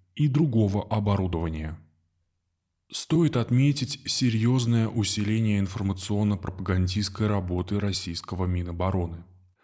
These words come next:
В первую очередь это выражается в оперативной публикации видеоматериалов,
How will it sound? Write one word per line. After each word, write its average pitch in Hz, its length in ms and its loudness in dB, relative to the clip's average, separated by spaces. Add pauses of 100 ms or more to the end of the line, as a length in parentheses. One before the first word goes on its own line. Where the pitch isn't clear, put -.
(220)
В - 100 -20
первую 131 480 4
очередь 127 600 0
это 120 220 -2
выражается 104 920 0
в 98 100 -2
оперативной 104 640 0
публикации 101 760 -2
видеоматериалов, 101 1080 0